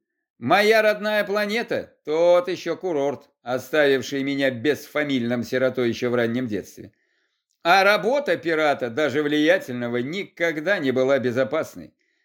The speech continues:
Смерть и предательство кружат вокруг таких, как мы с тобой.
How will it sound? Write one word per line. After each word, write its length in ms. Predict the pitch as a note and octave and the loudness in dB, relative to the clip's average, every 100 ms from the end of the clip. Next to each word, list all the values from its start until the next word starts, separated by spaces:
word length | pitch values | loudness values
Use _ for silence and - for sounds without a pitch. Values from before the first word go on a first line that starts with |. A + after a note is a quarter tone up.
| _ | _
Смерть 540 | - G3+ A3 B3+ A#3 | -2 0 4 2 2
и 60 | A3 | -4
предательство 800 | F3 G#3 F#3+ B3 G3 F#3+ C#3 F3 | 0 0 2 0 0 -4 -2 -4
кружат 460 | F3 G3 A3 F3 D#3+ | -2 0 0 0 0
вокруг 480 | F3+ E3+ F#3+ F#3+ - | -2 0 -2 -2 -2
таких, 420 | E3+ E3+ G3 - | -2 -2 -8 -2
как 240 | E3+ D#3+ | 0 0
мы 160 | F3 F#3 | -4 -6
с 120 | - | -4
тобой. 460 | B2+ G#2+ F#2+ D#2+ | -2 0 -2 -4